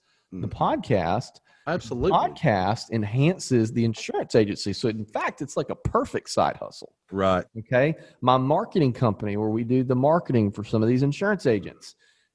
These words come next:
Speaker 1: is v-, is very parallel to my insurance agency, because the things we do for our clients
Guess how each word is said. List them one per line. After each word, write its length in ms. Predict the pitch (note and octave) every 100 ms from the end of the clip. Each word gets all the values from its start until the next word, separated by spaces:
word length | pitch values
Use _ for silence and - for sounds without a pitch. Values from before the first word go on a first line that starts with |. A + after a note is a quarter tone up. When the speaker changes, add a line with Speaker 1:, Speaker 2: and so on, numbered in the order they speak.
| _ _
Speaker 1:
is 180 | B2 A2
v-, 260 | - A2+ A2 -
is 180 | B2 G2+
very 440 | G#2+ A#2+ C#3+ F#3+
parallel 580 | - C3 B2+ E3 B2+ D3
to 120 | -
my 160 | A#2 B2+
insurance 400 | D3 B3+ D#4+ -
agency, 360 | G#2 F#2 -
because 300 | G2 G2 A2+
the 100 | A2
things 360 | A#2 G#2+ B2 C#3
we 100 | D#3+
do 220 | C#3 C3
for 140 | - D#3+
our 100 | A3+
clients 580 | C#3+ G2+ G#2+ F3+ -